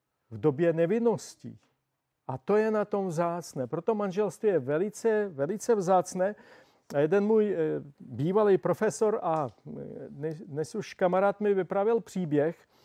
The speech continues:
a vždycky, eh, vždycky, eh, nám říkal: „Když kážete na svatbách, tak musíte přinést rozměr nejenom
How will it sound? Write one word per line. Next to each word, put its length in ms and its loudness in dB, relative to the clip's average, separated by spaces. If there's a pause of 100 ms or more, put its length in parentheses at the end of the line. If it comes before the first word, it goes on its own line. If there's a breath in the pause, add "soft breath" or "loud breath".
(720 soft breath)
a 280 4
vždycky, 760 0 (380 soft breath)
eh, 380 0
vždycky, 720 -6 (200)
eh, 260 -2
nám 200 0
říkal: 400 0
„Když 400 -6 (340)
kážete 560 0
na 120 2
svatbách, 840 -2 (640)
tak 180 -4
musíte 460 2
přinést 600 0
rozměr 500 2
nejenom 540 4